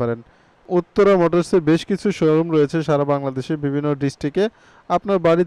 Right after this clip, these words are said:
থেকে যেই শোরুমগুলো কাছে হবে সেই শোরুমে যেয়ে আপনি যোগাযোগ করে এই সিএনজি গুলো কিনতে পারবেন।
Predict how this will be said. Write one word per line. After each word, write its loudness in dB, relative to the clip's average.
থেকে 2
যেই 2
শোরুমগুলো 2
কাছে 0
হবে 2
সেই 0
শোরুমে -4
যেয়ে 2
আপনি -6
যোগাযোগ 0
করে 2
এই -2
সিএনজি -4
গুলো 0
কিনতে -4
পারবেন। -2